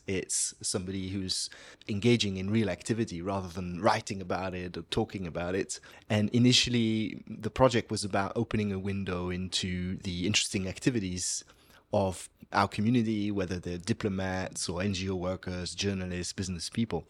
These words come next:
But it's evolved quite a bit, where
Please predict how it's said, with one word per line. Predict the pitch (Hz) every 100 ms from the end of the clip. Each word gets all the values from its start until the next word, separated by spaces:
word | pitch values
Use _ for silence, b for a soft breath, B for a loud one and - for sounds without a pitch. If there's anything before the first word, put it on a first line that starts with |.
| B B B
But | 120
it's | 120 -
evolved | 110 131 175 -
quite | - 90 85
a |
bit, | 98 - - - - b b b b
where | 123 110 107 104